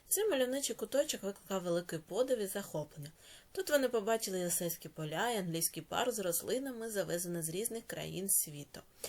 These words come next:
Кавказька гірка принесла їх у сонячну Грузію. Особливо здивували розкішні альтанки, кам'яні гроти, каскади, підземний водяний тунель. Ніщо не залишила байдужим зелену ошатність дерев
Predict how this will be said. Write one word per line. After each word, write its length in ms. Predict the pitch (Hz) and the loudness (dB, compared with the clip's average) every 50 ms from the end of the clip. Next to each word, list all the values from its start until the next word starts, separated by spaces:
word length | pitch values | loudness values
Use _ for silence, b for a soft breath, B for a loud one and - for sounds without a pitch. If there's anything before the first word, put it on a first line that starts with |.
| B B B B B | B B B B B
Кавказька 460 | - 233 254 - 415 453 - - 214 | -6 -4 0 4 6 4 6 6 4
гірка 340 | 220 240 269 294 - - 196 | 2 2 0 -2 0 -2 -4
принесла 440 | - - 185 180 185 190 - 220 214 | -4 -4 -6 -4 -4 -4 -2 -2 -2
їх 100 | 220 208 | -2 -2
у 40 | 190 | -2
сонячну 460 | - 196 202 185 170 - - 147 139 | -2 0 0 -2 -2 -2 -4 -4 -6
Грузію. 440 | 151 160 170 180 180 175 170 156 160 B B B B B B | -4 -2 -2 -2 -2 -4 -6 -8 -8 B B B B B B
Особливо 440 | - - 202 214 262 311 320 302 | 0 0 4 6 6 6 6 4
здивували 500 | 294 240 240 233 240 233 233 233 240 240 | 2 4 2 2 2 4 4 4 4 4
розкішні 520 | 214 175 - - - 190 190 - - 233 226 | 6 6 4 4 4 2 -2 -2 -2 -2 -4
альтанки, 640 | 226 226 - - 226 180 160 151 - - - - - - | -4 -4 -4 -4 -2 0 0 -2 -4 -6 -14 -14 -10 -6
кам'яні 440 | - 180 185 214 254 302 294 208 185 | -6 -4 -2 -2 -2 0 -2 -2 -2
гроти, 420 | 185 165 170 175 208 226 - - 170 | -2 -2 0 0 0 0 -2 -4 -6
каскади, 640 | - - 170 170 - - - 175 196 233 233 196 185 | -4 -2 0 0 0 0 2 2 2 2 2 0 -4
підземний 460 | - - 165 - 226 277 294 277 254 | -6 -4 -2 -2 -2 -2 -2 -4 -4
водяний 400 | 247 226 202 214 208 208 220 226 | -4 -4 -4 -4 -2 -2 -4 -4
тунель. 380 | - - 208 175 151 147 143 - B B B B B B B B | -6 -6 -6 -6 -6 -6 -8 -8 B B B B B B B B
Ніщо 220 | 285 277 - 381 370 | 0 2 4 4 4
не 140 | 349 277 | 4 2
залишила 420 | 233 214 214 226 233 - 226 208 196 | 0 2 0 2 0 0 2 0 0
байдужим 460 | 185 185 180 175 196 190 185 175 170 | 2 0 0 0 -2 -2 -2 -2 -2
зелену 440 | 160 165 160 160 160 160 156 151 151 | -2 0 0 0 -2 -2 -2 -2 -2
ошатність 540 | 147 - - 160 151 151 - 151 139 - - | -2 -2 -2 -2 -4 -6 -6 -4 -4 -4 -2
дерев 380 | 151 139 151 160 180 208 226 | -4 -4 -4 -2 -4 -4 -6